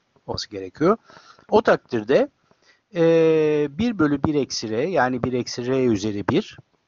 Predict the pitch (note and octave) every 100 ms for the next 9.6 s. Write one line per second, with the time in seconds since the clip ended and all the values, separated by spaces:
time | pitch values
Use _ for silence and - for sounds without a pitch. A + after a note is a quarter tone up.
0 | _ - A2 G2+ G#2 G#2+ G#2 G2+ G2+ G2
1 | F#2+ - G#2+ F3 F3 F3+ C3+ G#2 - -
2 | G3+ B3 - _ _ _ - D3+ G3+ A#3+
3 | - D#3+ C#3+ B2 - B2+ B2 D3+ G#3+ -
4 | C3 A#2+ E3 C#3+ D3 C#3 - G#2+ D3+ -
5 | C#3 A#2+ C3 D3+ B2 - A3 _ F#3+ C#3
6 | A2 G#2+ A2 G#3+ C4 _ _ _ - E3
7 | D#3 B2+ A#2+ A2+ A#2+ B2 C3+ A#3+ A#3 F#3
8 | D#3+ - - - F#3+ F3+ - C3+ _ -
9 | A#2+ - - - -